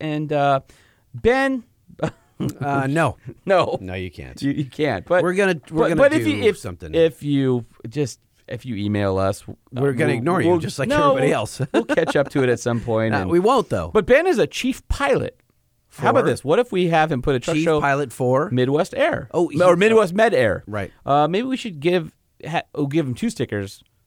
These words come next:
Speaker 1: but he has to put one on his helicopter.
Speaker 2: He's not going to. That's a gorgeous helicopter. I'm looking at
Speaker 1: Yeah,
Speaker 2: it
Speaker 1: it doesn't
Speaker 2: now.
Speaker 1: need to be ruined
Speaker 2: No.
Speaker 1: with our stupid
Speaker 2: No,
Speaker 1: sticker.
Speaker 2: no,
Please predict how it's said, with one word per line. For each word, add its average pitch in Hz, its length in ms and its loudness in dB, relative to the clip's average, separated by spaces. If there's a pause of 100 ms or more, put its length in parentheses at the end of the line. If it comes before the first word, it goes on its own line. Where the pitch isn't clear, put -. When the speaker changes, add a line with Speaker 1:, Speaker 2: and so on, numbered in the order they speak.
(100)
Speaker 1:
but 156 280 0
he 123 100 -4
has 117 100 0
to - 40 -20
put - 120 -4
one 113 200 0
on 104 100 -2
his 90 100 -6
helicopter. 101 420 -6 (840)
Speaker 2:
He's 202 160 -8
not 208 140 0
going 113 240 -6
to. 110 220 -10 (100)
That's 160 180 -6
a 160 60 -6
gorgeous 139 440 0
helicopter. 123 440 -2
I'm 120 100 -2
looking 123 240 -4
at 113 40 2
Speaker 1:
Yeah, 113 100 4
Speaker 2:
it 117 40 4
Speaker 1:
it 113 40 2
doesn't 147 200 0
Speaker 2:
now. 143 40 2
Speaker 1:
need 139 60 4
to 131 80 0
be 123 100 2
ruined 123 240 2
Speaker 2:
No. 117 60 0
Speaker 1:
with 110 80 -2
our 117 240 2
stupid - 440 -10
Speaker 2:
No, 87 40 -14
Speaker 1:
sticker. 85 360 -8
Speaker 2:
no, 60 140 -18